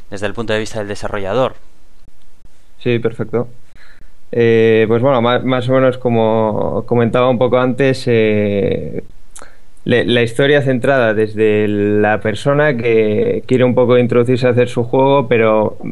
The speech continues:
Speaker 2: sin tener la presión de una distribuidora que le diga, eh, "Tiene que ser el juego tal", sino que quiera mantener su personalidad.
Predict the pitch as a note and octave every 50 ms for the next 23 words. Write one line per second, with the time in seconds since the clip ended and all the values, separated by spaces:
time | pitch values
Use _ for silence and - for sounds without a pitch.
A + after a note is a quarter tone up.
0 | - - - - - - - - - - - - B2+ A#2+ A#2 - B2 A#2+ B2+ C3+
1 | B2 C3 C3 A#2+ B2 B2 A#2+ A#2 B2 B2+ B2 B2 A#2+ A#2+ A#2 A#2 A#2 A2+ A2+ A2
2 | A2 A2 A2 A2 G#2+ G#2+ G#2+ G#2 F#2+ G2+ A#2+ A#2+ A2+ A2 G#2+ - - A2+ A#2+ A2
3 | A2 A2+ A#2+ C3 B2 B2+ A#2+ A#2 - A2+ A2+ G#2+ A2 G#2+ A2+ A2+ A2 G#2+ G#2+ G#2
4 | F#2+ G2 - - - - - - A2+ A2+ A2 - B2+ A#2+ B2 A2 A#2+ A#2+ B2 A2
5 | G#2+ G2+ - G#2+ G#2+ G#2+ G#2 C3 C3 C3 B2 A#2+ - A2+ A2 A2 G#2+ G2 - -
6 | - - - - B2 - A#2+ C3 C3+ C3 B2+ B2 B2+ A#2 B2+ B2 B2+ B2+ A#2+ B2
7 | A2 G#2+ A2+ G2+ G2 G#2 G2+ G2 G2 G2 F#2 F#2+ -